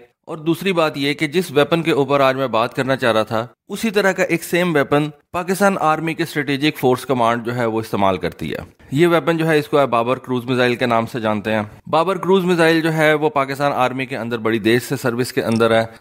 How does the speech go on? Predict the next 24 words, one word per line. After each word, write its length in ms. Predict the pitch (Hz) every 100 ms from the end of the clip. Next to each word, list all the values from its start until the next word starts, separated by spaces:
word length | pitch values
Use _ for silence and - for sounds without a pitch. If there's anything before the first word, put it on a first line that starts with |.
| -
तकरीबन 380 | 113 127 120 113
दो 100 | 110
हज़ार 320 | 113 113 90
दस 240 | 117 117
से 100 | 131
जो 100 | 120
है 140 | 120 113
वो 120 | 113
पाकिस्तान 440 | 110 110 110 113 107
आर्मी 240 | 101 110
इसको 200 | 101 123
इस्तेमाल 360 | - 120 110 107
कर 180 | 110
रही 160 | 104 110
है। 180 | 110 107 -
ये 180 | 147 202
एक 120 | 185 165
मीडियम 400 | 156 160 170 151
रेंज 200 | 151 143
का 120 | 147
सबसोनिक 640 | - 143 - 135 127 127
क्रूज 220 | 120 120 104
मिसाइल 380 | 101 98 85
है। 100 | 73